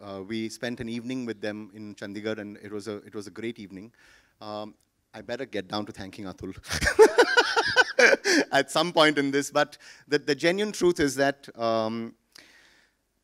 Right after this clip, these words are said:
um, th-, when Atul actually came, and he first made me a phone call, and I said, "Okay, let's do it." Uh,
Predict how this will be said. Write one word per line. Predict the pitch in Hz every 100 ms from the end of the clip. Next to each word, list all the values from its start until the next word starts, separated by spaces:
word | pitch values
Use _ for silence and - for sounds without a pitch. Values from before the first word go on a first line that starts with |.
| _ _ _ _ _ -
um, | 123 123 127 - _ _ _ _ _ _ _ _ _ _ _ - 131 123
th-, | - 135
when | 139 160 190 196 -
Atul | 147 175 170 -
actually | 139 - 147
came, | 139 139 139 135
and | 123 120 127 127
he | 131
first | - 190 190
made | 160
me | 151
a | 143
phone | 127 113
call, | 117 131 131
and | 117
I | 117
said, | - 117
"Okay, | 113 110
let's | 120 113
do | 113 101
it." | 98 _ _ _ _ _
Uh, | 117 110 113